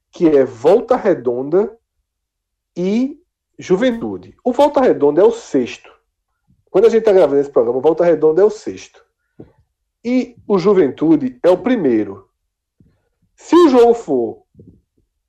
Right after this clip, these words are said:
um a zero pro Volta Redonda, Volta Redonda vira líder. Só pra você entender, só pra você entender o quanto tá equilibrado o outro grupo, que não tem nenhum classificado, tá? Se o Volta Redonda,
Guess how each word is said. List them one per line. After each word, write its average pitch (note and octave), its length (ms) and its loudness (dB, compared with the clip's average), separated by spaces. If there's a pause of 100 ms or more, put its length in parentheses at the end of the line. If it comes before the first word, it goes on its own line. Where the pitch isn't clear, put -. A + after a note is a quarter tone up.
(440)
um C#4+ 160 0
a F#4+ 140 4
zero F3 520 2
pro F#3 80 -8
Volta F#3 240 2
Redonda, C3 640 -2 (260)
Volta G3+ 280 2
Redonda F3+ 280 0
vira G3 220 0
líder. A2+ 460 -6 (960)
Só - 340 -4
pra F4+ 160 0
você D#4 260 -2
entender, G3 800 0 (680)
só - 280 0
pra D#4+ 160 -2
você D4 300 0
entender D3+ 720 -2 (340)
o D#4 180 -2
quanto B3 420 0
tá G#3+ 180 2
equilibrado D#3+ 540 0
o D#3+ 40 0
outro E3 200 -4
grupo, G#2+ 440 -16
que - 160 -8
não A3+ 140 4
tem G#3 140 2
nenhum A#3 320 -2
classificado, - 800 -6 (600)
tá? - 240 -14 (260)
Se - 120 -8
o G3 40 -4
Volta C#4 260 2
Redonda, D3 540 0